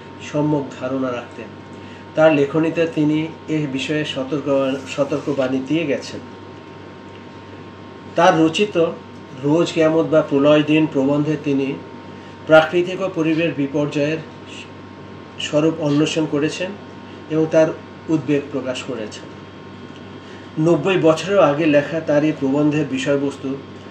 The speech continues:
বর্তমান বিশ্ব ব্যবস্থার সবচাইতে গুরুত্বপূর্ণ ও আলোচিত বিষয়। জলবায়ু পরিবর্তন জনিত কারণে বিশ্ব এখন ভয়াবহ পরিবেশ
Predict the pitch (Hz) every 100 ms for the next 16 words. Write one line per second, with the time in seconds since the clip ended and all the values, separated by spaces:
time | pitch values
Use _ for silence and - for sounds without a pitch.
0 | - - 135 139 143 151 139 135 - 156
1 | 147 147 143 160 160 147 - - 202 -
2 | 180 170 165 175 139 135 160 160 160 147
3 | 151 156 165 170 151 147 147 - - -
4 | - - 139 139 139 139 135 120 131 -
5 | 120 - - - - - - - - -
6 | - - 135 160 165 165 175 175 160 160
7 | 156 156 156 165 165 165 143 147 151 147
8 | 151 143 147 147 139 139 160 147 143 151
9 | 135 - 151 156 175 190 147 147 143 -
10 | - - - - 147 143 147